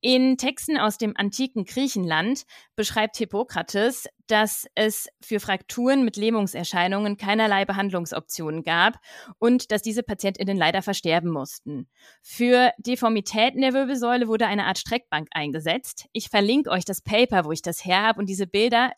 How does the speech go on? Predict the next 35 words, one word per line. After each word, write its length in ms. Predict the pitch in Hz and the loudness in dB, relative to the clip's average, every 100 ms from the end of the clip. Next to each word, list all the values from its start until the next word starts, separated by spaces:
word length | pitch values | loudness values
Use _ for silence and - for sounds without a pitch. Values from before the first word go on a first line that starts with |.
| - | -6
da 120 | 190 | -6
drin 300 | 196 208 208 | -2 -2 0
haben 160 | 196 185 | 0 -2
einen 140 | 185 | -4
extrem 580 | 175 - - 214 226 208 | -4 -8 -6 0 2 2
hohen 220 | 190 202 | -2 -2
Unterhaltungswert. 1000 | 196 175 160 170 151 147 - 139 147 - | -4 0 2 2 -2 -10 -10 -8 -8 -8
Ich 140 | 160 | -10
fand's 240 | - 170 - | -8 -6 -2
sehr, 160 | 165 | -2
sehr 140 | 160 156 | -2 -6
lustig 500 | 151 - 147 180 - - 233 - - | -10 -10 -10 -10 -10 -8 -8 -6 -6
und 120 | 190 | -2
kann 140 | 220 | 0
es 140 | 208 180 | 0 2
sehr 200 | 220 247 | 4 4
empfehlen, 520 | 226 - 190 214 214 | 2 0 2 4 4
das 180 | 196 - | 2 2
einfach 340 | 190 - 220 | 0 2 -2
so 280 | - 196 202 - - _ | 2 0 0 -6 -20 _
abends 280 | 170 190 220 | 0 2 0
auf 160 | - 185 | -2 -2
dem 100 | 180 | -4
Sofa 320 | 170 180 175 | -4 0 0
mal 180 | 160 165 | 0 -4
zu 140 | 160 | -8
lesen. 460 | 156 165 151 139 - _ | -6 -6 -8 -10 -12 _
Das 120 | - | -18
ist 120 | - | -8
wirklich 320 | 180 185 190 | -6 -4 -4
sehr 140 | - 170 | -2 -2
gut 180 | 160 - | -4 -6
gemacht. 480 | 165 165 160 - - _ _ _ _ _ _ _ | -4 -4 -6 -14 -20 _ _ _ _ _ _ _
Genau. 360 | 214 196 170 160 _ _ - | 4 6 4 2 _ _ 0
Im 320 | 240 254 | 4 4